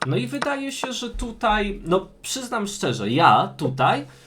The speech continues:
E, to czekałem, aż, y, Klimkoj się po prostu podda. E, ponieważ jest pion w plecy,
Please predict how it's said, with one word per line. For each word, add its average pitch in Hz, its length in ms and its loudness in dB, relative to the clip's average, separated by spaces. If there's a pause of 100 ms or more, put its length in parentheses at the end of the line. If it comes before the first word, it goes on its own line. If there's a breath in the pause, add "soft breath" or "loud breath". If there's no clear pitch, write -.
(160 loud breath)
E, 131 220 0
to 170 140 0
czekałem, 233 600 0
aż, 185 480 2
y, 175 400 0
Klimkoj 165 420 0
się 135 140 -4
po 135 120 -2
prostu 131 340 -4
podda. - 500 -6 (340 loud breath)
E, 120 160 4
ponieważ 202 520 -2
jest 165 340 -4
pion 202 260 0
w - 140 -16
plecy, 139 720 -2